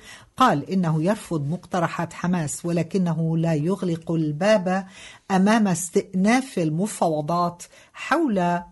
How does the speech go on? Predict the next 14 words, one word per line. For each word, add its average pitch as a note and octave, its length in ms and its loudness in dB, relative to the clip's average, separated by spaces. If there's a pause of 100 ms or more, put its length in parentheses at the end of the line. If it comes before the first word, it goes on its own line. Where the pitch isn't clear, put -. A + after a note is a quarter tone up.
وقف F3+ 440 -4
النار. E3 460 0 (240)
مكتب F3+ 400 -2
نتنياهو E3 580 -2 (100)
كشف - 420 -2
أيضًا D#3+ 560 -2 (400)
أن F3+ 220 0
مجلس F3 440 -2
قيادة F3 640 0
الحرب E3+ 460 -2
صدق E3 640 -2
بالفعل D#3 560 2 (360)
على F3+ 280 4
خطة G3+ 480 -2